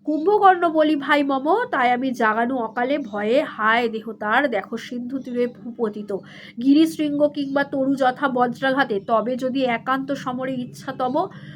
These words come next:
বৎস, আগে পুষ্ট ইষ্ট দেবে।" ইষ্ট দেবে পুষ্ট, পুজো করার কথা বলেছে এখানে রাবণ তার পুত্র ইন্দ্রজিৎকে,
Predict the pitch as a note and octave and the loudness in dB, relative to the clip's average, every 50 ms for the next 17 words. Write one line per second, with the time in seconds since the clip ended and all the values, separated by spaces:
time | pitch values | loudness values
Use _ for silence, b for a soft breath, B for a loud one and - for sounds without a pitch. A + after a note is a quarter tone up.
0 | B - A#3+ A#3 A#3 - - - C#4+ F#4 - - A3+ A3 G#3+ A3+ C4 C4 - C4+ | B 0 2 2 2 0 2 2 4 4 4 4 4 2 2 2 0 -4 -4 -6
1 | C4+ C4+ - - - D4+ D4 D4 C#4+ - - - D#4+ D#4 D4+ D4 C4 G#3+ F3+ G3+ | -6 -6 -8 -6 -2 0 2 2 2 0 -4 -4 -2 0 0 0 0 0 -2 -4
2 | C4 C4+ - - F4 E4+ E4 F4 F4 F4 D#4+ D#4+ D#4 D#4 D#4 - - E4+ D#4+ D#4 | -4 -6 -6 -6 -4 -4 -2 -2 -4 -4 -4 -4 -4 -4 -4 -4 -4 -4 -4 -4
3 | B B B B B - D4+ D#4 D#4+ F4 E4+ F4 E4+ E4 E4 D#4+ D4+ D4+ D4 D4+ | B B B B B -2 0 2 2 4 8 8 8 8 8 6 2 2 0 0
4 | C4+ C4+ C4 A#3+ A3+ A#3 A#3+ G#3 - A3+ A3 A3 A3 G#3 G#3 G3+ G#3 G#3+ B3+ F#4+ | 0 2 2 0 0 -2 -4 -8 -8 -8 -6 -4 -4 -2 -4 -4 -4 -4 -6 -6
5 | - - A#3+ G#3+ G#3 A3 A#3+ - B3 A#3 G3+ - A3+ B3 C4+ A#3 G3+ F#3+ G3 G3+ | -6 -6 -4 -2 -2 -4 -4 -6 -12 -16 -10 -6 -4 -4 -2 -4 -4 -6 -8 -8
6 | F#3 - F#3+ F3+ - - F#3 F3 | -8 -6 -8 -10 -10 -12 -16 -18